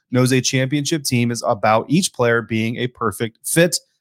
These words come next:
The same goes for your vehicle. With eBay Guaranteed Fit, over one hundred and twenty-two million parts and accessories for your vehicle are right at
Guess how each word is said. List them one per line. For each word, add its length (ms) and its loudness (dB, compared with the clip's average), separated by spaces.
The 80 0
same 240 4
goes 280 0
for 140 -6
your 180 0
vehicle. 520 2
With 280 0
eBay 380 0
Guaranteed 480 -2
Fit, 180 2
over 240 0
one 160 -4
hundred 360 0
and 120 -6
twenty-two 460 -2
million 400 4
parts 320 2
and 140 6
accessories 440 0
for 120 -4
your 120 0
vehicle 480 0
are 140 0
right 340 2
at 260 -2